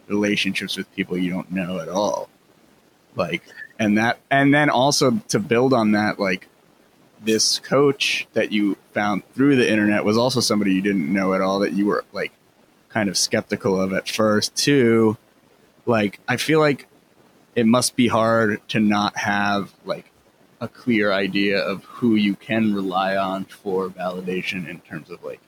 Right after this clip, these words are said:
you know, it's like, if it's a client you met online and you,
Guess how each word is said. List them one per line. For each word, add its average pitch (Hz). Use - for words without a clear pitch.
you 110
know, 92
it's -
like, 80
if 131
it's 156
a 151
client 151
you 131
met 123
online 110
and 104
you, 104